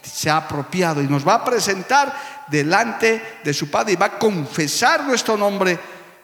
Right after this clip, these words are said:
delante de los ángeles del cielo también. O sea, que vamos a ser muy importantes en el cielo, amado hermano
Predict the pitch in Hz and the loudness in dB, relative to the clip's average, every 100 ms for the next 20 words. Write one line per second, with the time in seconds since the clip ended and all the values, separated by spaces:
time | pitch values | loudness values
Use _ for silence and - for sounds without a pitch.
0 | - 139 139 175 175 175 156 143 131 - | -6 -4 -2 -2 -4 -6 -4 -4 -4 -6
1 | - 165 139 147 147 135 139 131 - 143 | -4 -2 -2 -4 -4 -4 -6 -6 -4 -2
2 | 131 127 120 - - - 120 113 190 175 | -2 -6 -10 -16 -18 -12 -10 -8 -10 -10
3 | 143 - _ _ 175 240 285 262 - - | -16 -20 _ _ -4 0 0 0 -8 -16
4 | - - 175 165 202 190 170 160 208 185 | -20 -12 -8 -6 -6 -6 -6 -4 -4 -6
5 | - - 151 185 330 381 392 370 381 - | -16 -12 -8 -2 2 4 2 -4 -8 -8
6 | 214 180 170 151 - 208 165 156 143 143 | -8 -6 -6 -6 -6 -6 -6 -8 -8 -8
7 | 135 - 170 151 117 113 120 113 113 139 | -8 -8 -6 -8 -8 -12 -10 -12 -12 -16